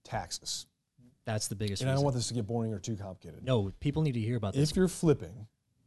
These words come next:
Speaker 1: you're generally holding that property for less than a year.
Speaker 2: Less than one year, yes.
Speaker 1: If you hold it for less than a year, then you're gonna pay your personal tax rate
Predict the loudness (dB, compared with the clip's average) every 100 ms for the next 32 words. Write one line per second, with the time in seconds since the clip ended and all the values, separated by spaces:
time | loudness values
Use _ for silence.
0 | -4 0 2 2 2 2 0 -2 -2 -2
1 | -4 -6 -6 -4 -6 -6 -6 -6 -8 -6
2 | -6 -2 -2 -2 -4 -6 -8 -10 -10 -8
3 | -6 -6 -2 0 0 -2 -2 -2 -4 -6
4 | -2 0 0 0 0 2 2 0 -2 -10
5 | -12 _ _ _ _ -20 -8 -4 -2 0
6 | -2 -4 -4 -4 -4 -4 -4 -2 -4 -8
7 | -14 _ _ -6 -4 -4 -4 -6 -6 -6
8 | -10